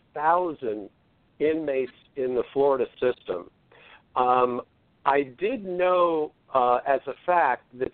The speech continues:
sixty to seventy percent of all incarcerated people are functionally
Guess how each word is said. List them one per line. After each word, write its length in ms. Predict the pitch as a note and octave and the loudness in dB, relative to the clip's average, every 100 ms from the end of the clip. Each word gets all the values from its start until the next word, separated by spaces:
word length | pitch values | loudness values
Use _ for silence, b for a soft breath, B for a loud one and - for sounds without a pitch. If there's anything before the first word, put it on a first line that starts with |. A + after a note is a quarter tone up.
| _ | _
sixty 480 | - G#3+ _ A3+ G#3+ - | -8 -8 _ -14 -14 -12
to 80 | C3 - | -14 -6
seventy 380 | D#3+ E3+ F3+ F3+ | 0 0 0 -4
percent 640 | - D3 - D3 D3 C#3+ - _ _ _ - | -4 -8 -4 0 0 0 -8 _ _ _ -2
of 200 | B2+ B2 A2+ | 0 0 0
all 300 | C3+ C#3+ E3+ | 0 0 0
incarcerated 880 | D#3+ - - D3+ C#3+ - D3 C#3 B2 _ | -4 -10 -6 -4 -4 -4 -4 -4 -6 _
people 540 | - E3+ - A#2+ A2+ G2+ _ _ _ | -10 -10 -4 -2 0 -4 _ _ _
are 300 | B2 C3 C3 A#2 - | 0 2 2 -2 -8
functionally 760 | - D#3+ G3 - F#3 F3 F3 E3 | -6 -6 -6 -6 -4 -2 -4 -6